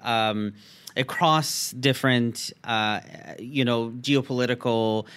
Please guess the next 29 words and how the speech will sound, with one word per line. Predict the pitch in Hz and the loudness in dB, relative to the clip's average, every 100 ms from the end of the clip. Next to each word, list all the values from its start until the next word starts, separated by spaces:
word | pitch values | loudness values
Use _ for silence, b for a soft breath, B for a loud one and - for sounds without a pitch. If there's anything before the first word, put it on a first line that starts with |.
| B - | B 0
boundaries | 147 156 156 147 143 139 131 | 6 6 6 4 4 2 2
and | 131 117 | -2 -2
so | 131 | 0
on | 117 110 | 0 0
and | 110 | -2
so | 170 170 | 2 2
forth. | 165 107 - | 0 -6 -6
So, | - 135 123 B B B | 0 2 2 B B B
um, | - 127 123 120 113 107 - - - - | -2 2 4 4 2 0 -4 -16 -20 -20
this | 120 127 160 | -2 2 4
is | 160 143 | 4 2
not | 147 135 | 2 2
unique | 135 131 131 131 120 - | 4 6 6 4 0 -8
to, | - 131 120 117 113 113 113 - | -4 0 0 0 -2 -4 -8 -12
uh, | - - - - - | -20 -20 -18 -18 -18
you | 101 123 | -8 -2
know, | 120 | 0
one | 117 113 131 127 | 0 2 2 2
area | - 131 127 123 120 | 2 2 4 4 4
or | 117 | 4
one | 113 123 117 | 4 2 2
region | 120 120 123 | 0 0 0
or | 117 | 0
one | 113 120 120 | 0 0 -2
financial | 120 117 117 120 | 0 0 0 -2
institution. | 113 - - 120 - 117 104 | -6 -8 -8 -8 -6 -8 -8
This | 233 262 | -8 -6
is | 214 | -2
a | 196 | -2